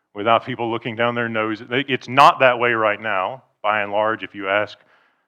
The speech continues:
women who've had abortions how they feel in church, typically it's very a judgmental kind of thing. One of the reasons I absolutely love what ministries like First Choice do is that, you know,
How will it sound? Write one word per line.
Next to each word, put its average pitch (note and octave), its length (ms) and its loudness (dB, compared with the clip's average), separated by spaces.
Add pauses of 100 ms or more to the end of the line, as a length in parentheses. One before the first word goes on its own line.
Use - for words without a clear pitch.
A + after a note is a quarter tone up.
(180)
women G2+ 240 -10
who've G#2 180 -12
had G2+ 200 -6
abortions G2+ 640 -12
how G2 240 -2
they G2+ 160 -4
feel G#2 340 -8
in G2 100 -12
church, - 460 -12
typically G2 400 -12
it's E2 120 -14
very F#2+ 440 -6
a E2+ 60 -12
judgmental F#2 760 -16
kind G2 160 -20
of F2 100 -20
thing. D#2 240 -20 (2500)
One A#2 120 0
of B2 40 0
the A#2+ 80 0
reasons A#2 280 -2
I G#2+ 220 6
absolutely A#2+ 640 -4
love G#2 520 2 (720)
what G2+ 160 -16
ministries G#2+ 540 -10
like F#2+ 180 -4
First - 300 -10
Choice A2+ 300 -12
do A#2+ 300 -10 (1080)
is F#2 160 -16
that, G2 280 -6 (240)
you G2+ 140 -12
know, F2 240 -8